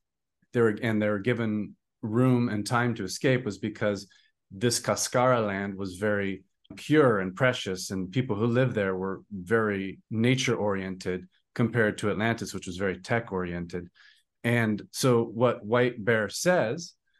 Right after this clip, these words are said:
and this isn't what the near-death experiencers told me, they told me something different, but what White Bear says about the Hopi lore is that Hawaii was part of Cascara, Easter Island was part of Cascara, and people who s-, survived were also on Hawaii,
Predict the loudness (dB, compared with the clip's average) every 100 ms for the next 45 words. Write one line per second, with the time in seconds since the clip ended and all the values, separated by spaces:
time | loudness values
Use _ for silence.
0 | _ _ _ -4 2 4 4 4 2 0
1 | 0 0 0 0 0 -2 -4 -6 -6 -6
2 | -4 0 0 0 0 0 -2 -4 0 0
3 | -2 -2 -4 0 0 2 2 2 0 0
4 | -2 -2 -4 -4 -4 -4 -2 2 4 2
5 | -2 -4 -4 -6 _ _ _ _ _ _
6 | _ _ 2 4 6 6 6 4 2 -2
7 | -2 0 0 0 -6 -8 -6 -2 2 4
8 | 2 0 -8 _ _ -4 -2 0 2 4
9 | 4 4 2 -2 -4 -4 -6 -8 -8 -4
10 | 0 2 2 -2 -8 _ _ _ _ 0
11 | 2 2 0 -4 -8 0 2 4 2 2
12 | 0 -8 -20 -20 -20 -14 0 2 4 2
13 | 2 0 -2 -8 -18 _ -2 2 2 0
14 | 0 0 0 -2 0 2 2 0 -2 -4